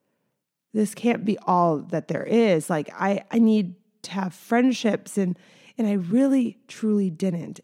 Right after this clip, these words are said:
And I feel like that week is one of the most impactful weeks of my whole life, because it was like,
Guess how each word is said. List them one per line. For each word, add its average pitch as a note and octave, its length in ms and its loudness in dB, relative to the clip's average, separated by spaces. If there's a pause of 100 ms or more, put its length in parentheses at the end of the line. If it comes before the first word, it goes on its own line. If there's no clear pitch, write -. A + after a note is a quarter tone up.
And G#3 100 -2
I G#3 120 0
feel B3 320 0
like A#3 300 -2
that G#3 340 -2
week G3+ 460 -4 (100)
is F#3 280 -4 (760)
one C4+ 320 2
of D#4 60 4
the C#4+ 60 4
most B3 280 2
impactful A3 840 0
weeks G3 360 -6 (100)
of G3 100 -2
my F#3 180 0
whole G#3 460 2
life, - 460 -6
because F#3+ 420 -4 (460)
it B3+ 100 4
was C4 240 2
like, A#3+ 300 0